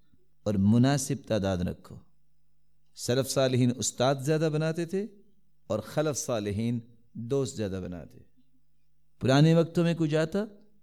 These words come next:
ڈگریز لے کے آ جاتے لوگ، یہ اور یہ اور یہ میں نے شہادات دی ہیں۔ اب کسی کے پاس جاؤ، album لے کے آ جاتے ہیں، "میں نے فلاں کو بھی ملا ہوں، یہ میرا دوست ہے،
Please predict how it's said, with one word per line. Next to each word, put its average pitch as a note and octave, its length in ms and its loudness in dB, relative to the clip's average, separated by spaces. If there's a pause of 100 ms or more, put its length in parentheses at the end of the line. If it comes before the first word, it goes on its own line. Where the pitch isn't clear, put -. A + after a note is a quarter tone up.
(120)
ڈگریز C#3 500 0
لے A#2+ 180 0
کے G#2 180 -4
آ G2 60 0
جاتے G2 320 -4
لوگ، G2 220 -4 (280)
یہ C3 420 -2
اور G2+ 180 -2
یہ A#2+ 360 -4
اور G2+ 140 -4
یہ G#2+ 280 -4
میں A2+ 180 0
نے G#2 120 -2
شہادات F#2 680 -6
دی F2 120 -4
ہیں۔ E2+ 120 -4 (340)
اب D#3 140 -2
کسی F3+ 200 0
کے F3+ 100 0
پاس F3+ 340 0
جاؤ، F#3+ 240 0 (640)
album G2 480 6
لے F2 140 4
کے G2 200 -6
آ D2 60 -6
جاتے C#2 360 -8
ہیں، - 60 -10 (560)
"میں F2+ 80 2
نے F2+ 80 2
فلاں G2 400 -2
کو A#2 160 -2
بھی C3+ 100 2
ملا F#2+ 260 2
ہوں، F#2+ 200 2 (500)
یہ G2 140 -2
میرا B2 240 2
دوست A#2 340 -4
ہے، A#2+ 120 -4